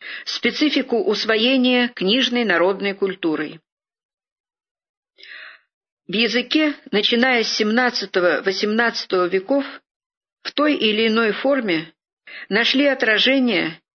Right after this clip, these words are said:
наименования фантастических образов обычно полиморфной структуры, пришедших из античной мифологии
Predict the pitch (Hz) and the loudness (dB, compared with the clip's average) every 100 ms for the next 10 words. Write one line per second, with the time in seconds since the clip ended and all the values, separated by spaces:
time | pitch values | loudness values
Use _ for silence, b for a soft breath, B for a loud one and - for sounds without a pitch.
0 | _ _ - 208 233 226 240 233 277 247 | _ _ -2 0 2 2 2 2 2 2
1 | 190 175 196 196 226 226 277 254 226 - | 0 0 -2 0 -2 0 -2 -2 -4 -2
2 | 196 - - 254 226 190 165 - - _ | -2 -2 -2 0 0 0 -4 -8 -18 _
3 | B B 185 202 269 - 240 240 220 220 | B B -2 0 -2 -2 0 0 0 2
4 | 240 214 190 170 - 180 - 277 285 254 | 2 0 -4 -4 -2 -2 -2 0 2 0
5 | 247 B B B 202 208 - 285 - 277 | -2 B B B 0 2 2 2 2 -2
6 | - - 208 214 202 254 247 - - 214 | -2 -2 0 0 -2 -2 -2 -2 0 -2
7 | 175 190 185 190 214 277 208 185 156 | -2 -2 0 0 2 0 0 -4 -4